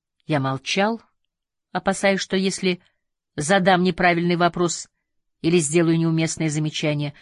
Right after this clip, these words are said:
Кадер вообще перестанет со мной разговаривать и покинет комнату. Он был спокоен, вел себя совершенно непринужденно, но сияющие лучики смеха ушли из его глаз.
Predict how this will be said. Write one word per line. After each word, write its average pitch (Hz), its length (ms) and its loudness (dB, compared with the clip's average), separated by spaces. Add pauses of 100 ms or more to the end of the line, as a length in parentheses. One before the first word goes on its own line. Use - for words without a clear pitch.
(200)
Кадер 160 320 2
вообще 143 420 -2
перестанет 202 580 -4
со - 160 -4
мной 185 240 -2 (260)
разговаривать 170 960 0
и 123 80 -8
покинет - 540 -6
комнату. 165 560 -10 (1800)
Он 208 160 -4
был 131 100 -6
спокоен, 180 640 -4 (1300)
вел 202 220 -2
себя 127 220 -8
совершенно 156 640 -4
непринужденно, 131 920 -4 (880)
но 190 320 2
сияющие 220 720 0
лучики 208 380 -6
смеха 196 440 -2
ушли 147 380 -6
из 127 160 -8
его 127 180 -8
глаз. 123 520 -12